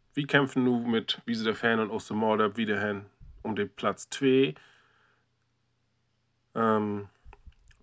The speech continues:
mal sehen, wer sich dort durchsetzen kann. Ja.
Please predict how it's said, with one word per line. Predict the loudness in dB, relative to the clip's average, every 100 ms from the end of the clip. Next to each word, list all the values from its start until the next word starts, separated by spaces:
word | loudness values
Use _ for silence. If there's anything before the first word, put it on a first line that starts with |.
| -2
mal | 0
sehen, | 2 2 0 -2 _ _ -20 -4
wer | -2
sich | -2
dort | 0 2 2
durchsetzen | 4 4 4 0 0
kann. | 2 4 4 0 _ _ _ _ _ _ _ _ _ _ _ _
Ja. | 0 0